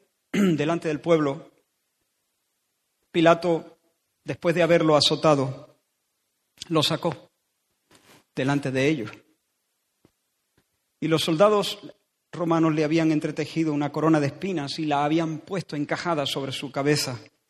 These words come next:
Y lo habían vis-, vestido con un manto púrpura para burlarse de él. Y le decían, "Salve, rey de los judíos". Y le daban de bofetadas, dice la Escritura. Y Pilato salió otra vez trayendo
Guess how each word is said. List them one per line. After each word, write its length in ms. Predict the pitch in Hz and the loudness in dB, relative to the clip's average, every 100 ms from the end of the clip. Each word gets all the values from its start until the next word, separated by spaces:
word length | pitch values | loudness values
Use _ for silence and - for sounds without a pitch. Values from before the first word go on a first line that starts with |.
| _ - - | _ -16 -2
Y 80 | |
lo 60 | 190 | 2
habían 220 | 190 233 | 4 4
vis-, 240 | 202 - 190 | 0 -4 -2
vestido 420 | 180 220 208 190 | -2 -2 -2 -2
con 140 | 190 | -2
un 120 | 196 | -2
manto 600 | 185 202 196 196 170 170 - | 0 -2 -2 -4 -6 -8 -8
púrpura 840 | 208 233 - 175 147 135 117 - - _ _ _ _ | 0 0 2 2 4 2 -4 -14 -20 _ _ _ _
para 180 | - 156 | -2 0
burlarse 520 | 156 151 165 - 165 | 2 4 4 4 0
de 220 | 151 156 | 2 4
él. 140 | 156 160 | 2 2
Y 60 | 180 | 2
le 80 | 175 | 2
decían, 420 | 160 208 185 180 | 4 4 4 6
"Salve, 560 | 254 302 285 226 - - - | 6 8 8 6 2 -20 -12
rey 240 | - 226 262 | 0 2 4
de 100 | 240 | 4
los 140 | 233 | 2
judíos". 680 | - 233 277 254 180 - - 180 | 2 2 6 6 4 -2 -12 -6
Y 60 | |
le 100 | 170 | 0
daban 320 | 170 196 196 | 2 2 0
de 100 | 175 | -2
bofetadas, 640 | 165 165 175 - 196 160 139 | -2 -2 -4 -8 -8 -8 -10
dice 240 | 147 160 | -12 -10
la 60 | 143 | -12
Escritura. 500 | 131 147 151 147 131 _ _ _ _ _ _ _ - | -12 -14 -12 -14 -16 _ _ _ _ _ _ _ -18
Y 80 | 143 | -8
Pilato 640 | 170 185 196 196 180 170 - _ _ _ - | -2 0 0 -2 -8 -10 -20 _ _ _ -14
salió 380 | - 165 190 180 | -8 -6 -4 -6
otra 240 | 160 160 | -6 -8
vez 180 | 156 139 | -8 -10
trayendo 720 | 160 156 180 160 147 143 | -12 -8 -6 -6 -8 -10